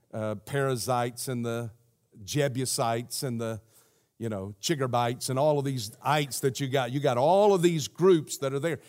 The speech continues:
They're all, all of them simply, when you read all of that, all you can do is you can just say, "These are Canaanites." They're Baal worshipers. They worship Baal. Uh, they practice child sacrifice. They're brutal.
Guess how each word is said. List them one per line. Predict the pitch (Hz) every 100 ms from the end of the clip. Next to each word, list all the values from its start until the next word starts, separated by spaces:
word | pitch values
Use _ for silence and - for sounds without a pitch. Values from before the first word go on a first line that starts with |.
| -
They're | 135 135
all, | 165 196 - - - 208
all | 170 208 262 233
of | 156
them | 147
simply, | 143 - 220 190 127 135 135
when | 147 147
you | 151
read | 247 254
all | 151 139
of | 117
that, | 120 131 156 - _ _
all | 143 180
you | 220 220
can | 214 180
do | 156 143 160
is | 135
you | 135
can | 135 127
just | 135 -
say, | 156 131 127
"These | 135 156 135
are |
Canaanites." | - - 165 139 104 82 - - - _ -
They're | 165
Baal | 208 220 165
worshipers. | 131 113 - - - - - _ _ _ _ _ _ -
They |
worship | 151 160 - 151
Baal. | 160 131 78 _ _ _ _ -
Uh, | 151 139
they | 139 156
practice | 185 190 - 151 -
child | 180 170 160
sacrifice. | - 180 160 127 - 92 - - - _ _ _ 160
They're | 160
brutal. | 113 170 202 147 80